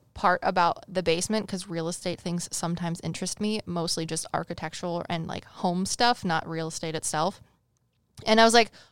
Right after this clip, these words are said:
"What?" This house was built, obviously, before the seventies. This is before I found out that it was built in nineteen twenty-seven. And then when I did find out that it was built in nineteen twenty-seven, I was like, "Why would they wanna boast a basement?" Uh,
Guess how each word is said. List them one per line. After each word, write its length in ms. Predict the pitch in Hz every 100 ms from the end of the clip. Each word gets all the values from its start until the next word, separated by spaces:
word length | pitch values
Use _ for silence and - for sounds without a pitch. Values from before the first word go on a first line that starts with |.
| -
"What?" 260 | 480 - - - - -
This 160 | 277
house 360 | - 285 349 - -
was 160 | 247
built, 340 | 208 226 233 -
obviously, 500 | 190 208 214 - 196
before 280 | 185 190 185
the 60 | 180
seventies. 440 | 185 185 175 180
This 140 | 180 185
is 100 | 175
before 320 | 190 - 190
I 60 | 185
found 220 | 180 165
out 100 | 170
that 80 | 170
it 60 |
was 120 | - -
built 200 | 175 175
in 80 |
nineteen 320 | 185 170 - 180
twenty-seven. 580 | 175 165 170 156 160 185 - -
And 180 | - 226
then 80 | 233
when 80 | 220
I 100 | 208
did 400 | 202 277 302 294
find 240 | 247 214
out 80 | 202
that 100 | 196
it 40 | 190
was 100 | 190
built 180 | 196
in 180 | 196 185 -
nineteen 300 | 185 185 196
twenty-seven, 400 | 196 185 196 185
I 40 |
was 100 | 180
like, 140 | 190 208
"Why 200 | 220 320
would 200 | 370 - -
they 180 | 220
wanna 260 | 196 214 226
boast 420 | 180 175 202 -
a 60 | 175
basement?" 540 | 160 156 208 165 - -
Uh, 180 | 196